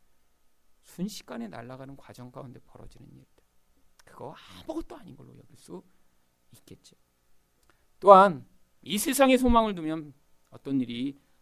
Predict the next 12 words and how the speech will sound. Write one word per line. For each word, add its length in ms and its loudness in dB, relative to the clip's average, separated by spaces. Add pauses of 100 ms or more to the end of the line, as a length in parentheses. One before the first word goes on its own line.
벌어지나요? 720 -8 (560)
요한일서 400 10
오 120 6
장 180 0
십구 260 -16
절을 240 -10
보시면, 500 -18 (420)
"온 420 12
세상은 720 4
악한 460 0
자 200 6
안에 360 -2